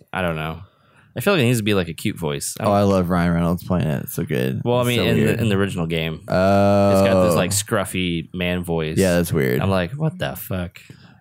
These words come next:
Speaker 2: Yeah, it should be a little bit higher pitch, I think. But
Speaker 1: Yeah.
Speaker 2: anyway, so that's our Nintendo walkthrough a little bit. Hopefully some of this stuff will come true. And, uh, obviously there's supposed to be twenty-one games there, so we didn't cover all twenty-one, but there's gonna be twenty-one games, which is crazy.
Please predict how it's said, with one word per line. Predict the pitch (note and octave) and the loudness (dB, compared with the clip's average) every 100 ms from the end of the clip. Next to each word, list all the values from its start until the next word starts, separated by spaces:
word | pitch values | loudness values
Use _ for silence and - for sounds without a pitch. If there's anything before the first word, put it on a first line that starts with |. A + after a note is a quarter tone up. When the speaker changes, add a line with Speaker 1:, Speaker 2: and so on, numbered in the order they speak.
| - | -4
Speaker 2:
Yeah, | D#2+ C2+ G2 G2+ - | -2 0 -2 -4 0
it | G2 | 0
should | - G#2+ | 2 2
be | G2+ | 4
a | F2 E2+ | 2 0
little | - F#2 | 2 2
bit | C2 B1 | 2 0
higher | C2+ B1 | 0 -2
pitch, | - C#2+ - | -2 -4 -4
I | |
think. | C2+ B1 A1+ - - | -4 -4 -6 -10 -14
But | - - | -6 -6
Speaker 1:
Yeah. | A2+ A2+ | -4 0
Speaker 2:
anyway, | A#2 F2 F#2+ | 0 0 -4
so | - | 0
that's | A#2+ C3 | 0 2
our | D3+ C3+ | 2 2
Nintendo | A#2+ A2+ G#2+ - D3 F3 A2 F#2+ F#2 G2 A#2 _ - | 4 2 2 0 2 4 4 4 4 2 0 _ -2
walkthrough | G2+ G2 F#2+ - G2 F#2+ F#2 | 2 2 0 0 2 2 2
a | |
little | F#2 F#2+ F#2+ | 2 2 4
bit. | F2+ G2 | 4 4
Hopefully | G#2 G#2 - F#2+ | 4 2 2 0
some | - G2 | 2 2
of | |
this | F#2 | 2
stuff | - F2+ | 2 0
will | G2+ | 0
come | - F2+ | 0 0
true. | - F#2+ B2 - - - - | 2 2 2 -2 -20 -20 -4
And, | F2+ F2+ | 2 4
uh, | F2+ F2 | 4 4
obviously | D2 F#2+ F#2+ G2 | 2 2 2 4
there's | F#2+ F2 | 4 2
supposed | B2+ A#2+ | 2 2
to | |
be | A2 | 2
twenty-one | - G2+ G#2+ G#2 | 4 6 6 6
games | F2+ F2 F#2+ | 4 4 6
there, | A2+ A#2 | 6 4
so | G2+ | 4
we | |
didn't | G2 G2+ | 2 4
cover | G2+ F#2+ | 2 2
all | F#2 | 2
twenty-one, | - F#2+ F2 F2+ F#2+ | 4 4 6 4 4
but | E2 D#2+ C2 - _ _ - | 4 2 0 -4 _ _ -2
there's | G2 | 0
gonna | F2 | 2
be | F2 | 0
twenty-one | D#2+ E2+ D#2 | 2 2 2
games, | D#2+ A1 - | 0 -2 -4
which | - - | -6 -8
is | |
crazy. | - A#1 C#2+ G1+ | -4 -2 -2 -6